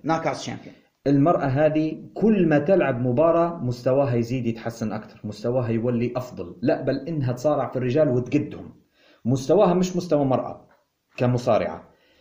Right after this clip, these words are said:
Speaker 2: وواضح إن بعد ما تزوجت من جوناثان غريشم، لأنه هو زوجها، زاد دربها
Speaker 1: يدرب فيها.
Speaker 2: أكتر وتحسنت على خ-، بعد ما خلطت عليه. المرأة هي كل مبارياتها تقريبا كيكة باللوز. مباراتها مع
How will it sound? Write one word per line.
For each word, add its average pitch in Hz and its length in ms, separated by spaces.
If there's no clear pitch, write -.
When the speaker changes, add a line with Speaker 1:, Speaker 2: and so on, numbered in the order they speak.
Speaker 2:
وواضح 135 680
إن 113 200
بعد 139 340
ما 113 140
تزوجت 131 460
من 113 200
جوناثان 131 400
غريشم، 110 300
لأنه 95 160
هو 135 140
زوجها، 120 600
زاد 165 480
دربها 123 260
Speaker 1:
يدرب - 260
فيها. 127 220
Speaker 2:
أكتر 175 260
وتحسنت 156 720
على 135 220
خ-، 156 200
بعد 127 280
ما 131 60
خلطت 123 380
عليه. 95 340
المرأة 120 360
هي 143 440
كل 233 300
مبارياتها 156 640
تقريبا 147 380
كيكة 139 280
باللوز. 101 400
مباراتها 135 560
مع 131 420